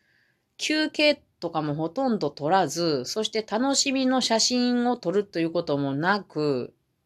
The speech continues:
あと、なんていうんかな、甘いものを食べながらこう立ち寄ってみたいな楽しみってあるじゃないですか。あの、お昼ご飯もちょっとレイクサイドのとこで食べてみたいな楽しみを思い描いていっ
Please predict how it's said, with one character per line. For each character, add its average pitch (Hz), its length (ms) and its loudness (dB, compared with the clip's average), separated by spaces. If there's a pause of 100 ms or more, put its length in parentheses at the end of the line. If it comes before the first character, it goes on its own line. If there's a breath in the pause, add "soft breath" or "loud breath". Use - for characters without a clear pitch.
あ 170 120 -12
と、 185 560 -2 (180)
な 185 120 -6
ん 185 80 -8
て 165 80 -6
い 151 40 0
う 143 60 0
ん 135 40 -8
か 139 140 -6
な、 131 120 -6 (720 loud breath)
甘 311 280 4
い 196 200 -2
も 208 160 -2
の 190 160 2
を 156 80 0
食 160 140 2
べ 170 100 2
な 208 200 0
が 202 80 6
ら 165 100 4
こ 160 160 -4
う - 100 -10
立 170 200 -4
ち 202 100 -2
寄 226 140 2
っ 233 80 -8
て 226 420 2
み 180 140 0
た 151 120 2
い 143 60 0
な 143 140 0
楽 175 260 -2
し 175 140 0
み 165 100 0
っ 156 60 -10
て - 120 -8
あ 135 60 0
る 156 80 -2
じ 160 80 0
ゃ 147 60 4
な 135 140 -2
い 127 40 -2
で 120 120 -6
す - 100 -12
か。 101 240 -10 (640 loud breath)
あ 139 140 -8
の、 135 340 -6
お 160 80 -2
昼 180 240 -2
ご 196 140 0
飯 170 200 -2
も 147 120 -4
ち 175 80 -6
ょ 180 60 -2
っ 175 80 -12
と 151 120 -4
レ 175 140 4
イ 175 80 0
ク 170 100 -6
サ 170 160 0
イ 165 80 0
ド 151 100 -4
の 143 100 -2
と 147 120 -6
こ 135 100 -6
で 127 160 -8
食 139 140 -6
べ 165 120 0
て 160 300 -2
み 147 120 -2
た 123 140 -6
い 123 60 -6
な 117 220 -8 (140)
楽 165 220 -6
し 170 120 -4
み 156 200 0
を 185 260 4 (260 loud breath)
思 294 300 0
い 285 180 -2
描 269 300 2
い 233 60 -2
て 185 140 -4
い 220 120 -2
っ 220 80 -10